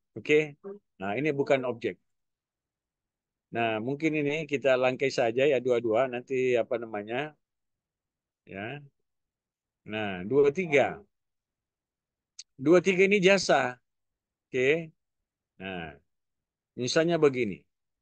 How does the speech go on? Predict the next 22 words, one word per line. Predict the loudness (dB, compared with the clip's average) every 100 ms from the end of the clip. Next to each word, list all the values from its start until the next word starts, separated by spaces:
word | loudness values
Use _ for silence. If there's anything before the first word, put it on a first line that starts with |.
| _ _ _ _ _ _ _ _ _ _ _ _ _ _ _ _ _
Ajikala | -2 -2 0 4 4 4
ini | 2 0 0 -4 -6 -10 _ -4
dalam | 0 0 2
perawatan | 2 2 2 -2
komputer | -4 -2 -2 0
menggunakan | 0 0 0 2
jasa | 2 2 2 0
Polinas | 0 -2 0 0 -2 -4 -10
L | -10 -8
P |
tiga | -6 -2 0
I. | 0 -2 -8 _ _ _ _ _ _ _ _
Pembayar | -2 2 4 4
setiap | 2 -2
bulannya | 0 -2 -2 0
lima | 0 -2 0
dua | 0
lima | 0 -4 -4
puluh | -4 -6
P | -6
P | 0
N | 0 0